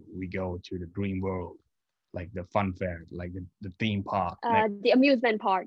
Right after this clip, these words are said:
Speaker 1: the,
Speaker 2: Yeah,
Speaker 1: the
Speaker 2: yeah.
Speaker 1: amusement park. So, so we're, like, all excited about amusement park. We, we don't really care about it.
Speaker 2: <laughs>
Speaker 1: I brought
Speaker 2: Yeah.
Speaker 1: this up because, as we can see from the big picture, that they may see the importance of education in terms of science and research and innovation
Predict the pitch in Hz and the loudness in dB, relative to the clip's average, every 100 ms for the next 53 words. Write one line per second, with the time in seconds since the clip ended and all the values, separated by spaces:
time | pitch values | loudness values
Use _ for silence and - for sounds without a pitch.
0 | - 113 120 127 127 123 107 101 90 101 | -4 0 4 6 6 4 2 -4 0 0
1 | 90 - - - 110 107 107 120 123 117 | 0 -4 -12 -6 -2 -2 0 2 2 2
2 | 113 - 117 113 104 101 95 92 90 80 | 0 0 0 0 0 0 0 -2 -4 -6
3 | 92 95 90 90 85 - - 101 104 107 | -4 -4 -4 -8 -10 -12 -8 -6 -2 0
4 | 110 101 95 87 92 85 - - 330 - | 0 0 -4 -6 -8 -8 -6 2 2 4
5 | 294 - 262 _ _ _ 143 135 147 151 | 2 2 -8 _ _ _ -4 4 6 8
6 | 156 127 _ 143 123 123 120 104 - 131 | 6 0 _ -4 -2 0 -2 -4 -2 0
7 | 135 143 139 117 113 107 104 95 135 - | 2 0 0 0 -2 -2 -4 -2 -2 -2
8 | - 107 - 92 92 92 _ _ 120 123 | -6 -8 -6 -4 -4 -6 _ _ -2 2
9 | 113 107 104 101 98 98 - _ - 123 | 2 2 0 -2 -4 -8 -12 _ -8 -2
10 | 131 123 110 - 139 127 104 107 104 127 | 0 0 -2 0 2 2 2 0 0 0
11 | 120 - 107 95 95 90 - 127 127 - | -2 -2 -4 -2 -2 -4 -4 -4 -4 -4
12 | 110 110 - 92 90 - 101 90 95 92 | -4 -4 -4 -6 -6 -6 -8 -6 -6 -6
13 | 92 90 - 120 127 120 90 82 - 92 | -8 -14 -8 -6 -4 -4 -6 -10 -12 -10
14 | 92 92 - 98 92 90 95 90 92 90 | -8 -8 -4 -4 -4 -6 -8 -6 -6 -6
15 | 95 98 95 87 | -6 -6 -8 -8